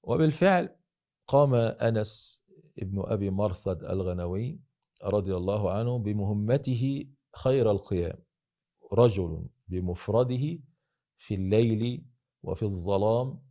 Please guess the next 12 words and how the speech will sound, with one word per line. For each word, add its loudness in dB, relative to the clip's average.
يقف -2
في -10
شعب 0
بين -2
جبلين، -2
ويعلو 0
هنا، -4
يصعد -2
هنا 0
وينظر، -2
ويصعد -2
هنا -4